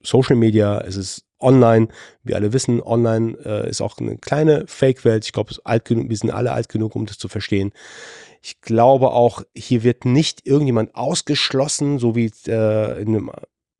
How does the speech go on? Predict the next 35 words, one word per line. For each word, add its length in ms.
in 140
dem 120
Artikel 320
es 160
drinsteht, 480
dass 140
da 80
gewisse 340
Gruppen 520
ausgeschlossen 640
werden. 200
Ich 120
glaube 220
ganz 240
im 100
Gegenteil, 420
dieser 220
Artikel 720
schließt 560
die 340
Content 360
Creator 480
eigentlich 440
aus, 360
die 160
da 200
wirklich 280
nur 200
für 100
sich 160
selber 280
was 180
machen 260
wollen 260
oder 220